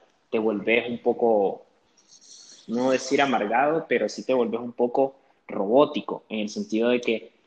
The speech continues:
te convertís en una rutina en la cual no puedes salir de ella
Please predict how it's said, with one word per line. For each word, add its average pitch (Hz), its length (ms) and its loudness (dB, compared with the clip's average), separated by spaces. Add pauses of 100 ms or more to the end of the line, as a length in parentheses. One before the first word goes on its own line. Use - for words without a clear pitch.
(160)
te 104 100 -6
convertís 110 460 -4
en 127 100 -6
una 131 160 0
rutina 131 460 -2
en 120 80 -4
la 107 100 -4
cual 110 280 2 (400)
no 110 140 -4
puedes 117 280 2
salir 117 300 -2
de 120 140 2
ella 110 300 0